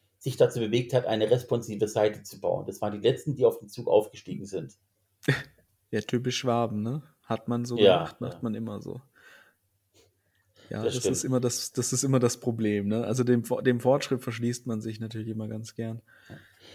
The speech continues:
Speaker 1: Ja, welchen Mythos ich übrigens insbesondere im Schwabenland natürlich, ich meine, Kunden von uns sind jetzt nicht nur im Schwabenland, aber halt viel, da wir auch unsere Hauptsitz im Schwabenland haben. Ähm,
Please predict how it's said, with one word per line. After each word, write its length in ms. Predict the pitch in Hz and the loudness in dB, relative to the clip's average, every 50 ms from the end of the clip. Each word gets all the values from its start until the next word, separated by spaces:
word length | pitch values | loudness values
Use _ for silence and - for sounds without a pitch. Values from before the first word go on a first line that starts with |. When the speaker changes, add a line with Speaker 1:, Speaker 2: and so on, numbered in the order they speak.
| - - | -10 2
Speaker 1:
Ja, 120 | - - - | 2 4 4
welchen 220 | 135 127 147 143 | 4 2 2 0
Mythos 300 | 135 180 - 311 - - | 0 -2 -4 -8 -8 -8
ich 100 | 151 143 | -8 -8
übrigens 280 | 143 - 131 123 110 - | -4 -4 -2 -4 -4 -4
insbesondere 500 | 165 151 - - 160 147 143 117 117 113 | -6 -6 -6 -4 0 0 0 2 0 -2
im 60 | 113 | -2
Schwabenland 520 | - - - 98 110 131 151 139 143 139 - | -2 -2 0 2 2 2 2 0 -2 0 -2
natürlich, 320 | 131 - - 135 127 - | -4 -4 -4 -6 -6 -6
ich 100 | 107 - | -10 -6
meine, 220 | - 98 98 98 - - - - - - _ - | -4 -4 -4 -4 -8 -14 -20 -20 -20 -20 _ -10
Kunden 280 | - - 156 165 175 | -2 0 0 0 0
von 160 | - 151 - - | -2 -2 0 0
uns 160 | 113 110 - | -2 -4 -4
sind 140 | 123 - 110 | -6 -6 -6
jetzt 120 | 107 - | -8 -8
nicht 160 | 101 - - | -10 -8 0
nur 120 | 113 120 156 | 2 4 4
im 60 | 156 | 2
Schwabenland, 600 | - - 117 113 113 110 110 104 107 107 107 104 | 2 2 4 4 4 2 2 0 0 0 0 -2
aber 300 | 95 - 95 92 - - | -4 0 0 0 0 0
halt 280 | 95 90 - - - _ _ _ _ _ _ _ _ | -2 -4 -4 -4 -20 _ _ _ _ _ _ _ _
viel, 500 | - - - - 131 147 170 - - - | -20 -14 -6 -4 -4 -2 -2 -4 -6 -4
da 200 | - 92 85 92 | -4 -4 -2 0
wir 260 | 98 98 95 - - | 2 2 2 4 6
auch 200 | - - - - | 4 4 4 4
unsere 600 | - - 104 101 - 95 92 92 92 - - - _ _ _ _ _ _ _ - | -2 -4 -4 -4 0 2 2 2 2 -2 -6 -12 _ _ _ _ _ _ _ 0
Hauptsitz 580 | - 110 107 - - - - 143 139 - - | 6 6 6 6 6 -2 -6 -6 -6 -6 -6
im 200 | - - 110 110 | -8 -8 -8 -6
Schwabenland 560 | 107 - 107 101 101 107 104 101 95 98 - 101 | -2 0 0 0 2 0 0 -2 -2 -2 0 0
haben. 340 | 98 107 - 113 117 - - - - - - - _ _ - | 0 0 0 -4 -8 -10 -12 -20 -20 -20 -20 -20 _ _ 10
Ähm, 460 | 123 113 110 110 110 107 104 - | 10 10 10 10 4 -2 -6 -10